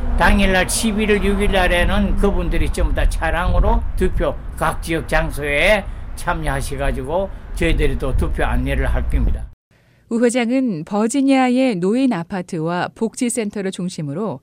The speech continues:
Speaker 2: 열세 개의 지부를 세워 조직적으로 움직인다고 했는데요. 총 이천여 명의 노인들이 참여하는 셈이라고 했습니다. 이날 현장에도 각 지부를 이끄는 지도자들을 포함해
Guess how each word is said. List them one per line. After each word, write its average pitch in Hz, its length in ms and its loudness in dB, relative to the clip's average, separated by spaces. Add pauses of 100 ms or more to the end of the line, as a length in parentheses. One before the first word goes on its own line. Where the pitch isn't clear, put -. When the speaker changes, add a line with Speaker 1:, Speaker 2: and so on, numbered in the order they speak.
(240)
Speaker 2:
열세 240 440 2
개의 262 360 0
지부를 202 480 -2
세워 156 460 -6 (100)
조직적으로 220 800 -2
움직인다고 185 640 -4
했는데요. 156 540 -8 (320)
총 285 460 -4
이천여 294 560 0
명의 254 380 0
노인들이 196 560 -2
참여하는 277 540 -4
셈이라고 180 480 -4
했습니다. 160 600 -10 (1000)
이날 269 260 4
현장에도 208 800 2
각 - 280 -10
지부를 220 460 -2
이끄는 214 440 -2
지도자들을 214 580 -4
포함해 185 600 -8